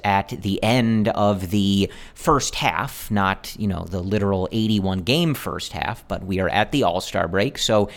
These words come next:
we will touch on the Major League Cubs, which,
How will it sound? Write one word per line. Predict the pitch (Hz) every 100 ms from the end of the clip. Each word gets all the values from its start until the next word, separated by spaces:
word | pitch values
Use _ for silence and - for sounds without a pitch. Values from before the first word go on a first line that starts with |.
| - - -
we | 120
will | 139 131
touch | 131 127 120 - -
on | 110 107 113 113 110 113
the | 101 110 107 107
Major | 104 101 139 156 135 92
League | 90 82 -
Cubs, | 95 82 117 123
which, | 104 104 - -